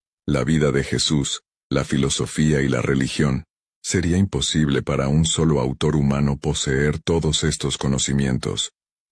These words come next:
De acuerdo con el libro mismo, fueron tres comisiones principales las encargadas de traer estos fascinantes documentos a la Tierra.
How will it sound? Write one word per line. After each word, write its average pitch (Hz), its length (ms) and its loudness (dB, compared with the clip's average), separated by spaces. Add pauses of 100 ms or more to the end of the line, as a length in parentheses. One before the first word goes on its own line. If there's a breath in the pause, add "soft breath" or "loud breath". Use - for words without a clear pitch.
(100)
De 82 100 4
acuerdo 98 380 0
con 90 140 2
el 71 160 2
libro 73 300 2
mismo, 73 520 0 (340)
fueron 82 360 2
tres 90 260 0
comisiones 80 680 2
principales 73 760 0
las 71 220 0
encargadas 71 640 0
de 71 100 2
traer 73 380 0
estos 73 420 -2
fascinantes 73 720 0
documentos 71 760 0
a 62 80 -2
la 57 100 -2
Tierra. 65 460 -4